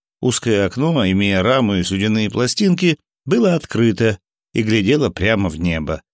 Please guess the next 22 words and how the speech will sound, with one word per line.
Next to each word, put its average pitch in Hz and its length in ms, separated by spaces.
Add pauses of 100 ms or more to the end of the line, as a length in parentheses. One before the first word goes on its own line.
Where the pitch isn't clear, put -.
(360)
А - 80
выходило 180 480
оно 156 240
через 135 360
чистокол 127 640
на 120 120
двор, 123 280
заросший 113 460
бурьяном, 117 640 (280)
куда 113 260
никто 107 480 (100)
не 110 120
заглядывал. 90 680 (1040)
Показав 135 460
Сеньке 135 440
убежище, 120 720
Конан 156 380
вернулся 127 580
с - 120
ним 135 240
в 127 140
избу, 78 380